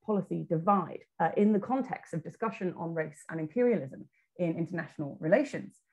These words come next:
Um, and in this hundredth anniver-, hundredth anniversary special issue, um, what, uh, the, uh, editors and the contributions are seeking to do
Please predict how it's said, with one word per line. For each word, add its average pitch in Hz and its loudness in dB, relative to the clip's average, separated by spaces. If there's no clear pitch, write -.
Um, 190 6
and 190 4
in 262 4
this 233 6
hundredth 208 -2
anniver-, 180 0
hundredth 254 -2
anniversary 175 2
special - -8
issue, - -10
um, 196 6
what, 277 6
uh, 180 6
the, 180 2
uh, 165 -6
editors 262 2
and 170 0
the 160 -2
contributions 185 -2
are 160 -8
seeking 165 -8
to 160 -14
do 285 -6